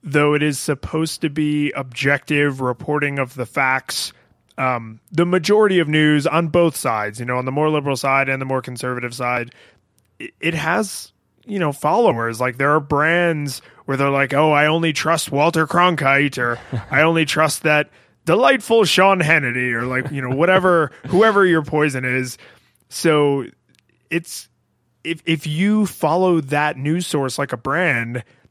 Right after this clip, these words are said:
Speaker 1: and they go into this specific channel, people will probably follow those brands. I mean, you'll see some shedding for people who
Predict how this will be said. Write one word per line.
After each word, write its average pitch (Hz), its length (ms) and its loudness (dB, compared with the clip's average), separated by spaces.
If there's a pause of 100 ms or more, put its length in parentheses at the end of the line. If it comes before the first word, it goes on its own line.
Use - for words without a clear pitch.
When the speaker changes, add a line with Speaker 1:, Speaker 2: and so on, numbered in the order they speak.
(140)
Speaker 1:
and 143 180 -4
they 147 360 0
go 143 360 -2
into 156 400 -4
this 135 220 -4
specific - 520 -8
channel, 156 440 -2
people 180 360 -2
will 247 240 0
probably 208 640 -2
follow 180 440 0
those 135 220 -4
brands. 117 680 -4 (640)
I 165 80 0
mean, 196 180 -2
you'll 202 200 4
see 196 360 -4
some 165 240 0
shedding 123 560 -2
for 135 240 -6
people 131 460 -6
who 120 300 -10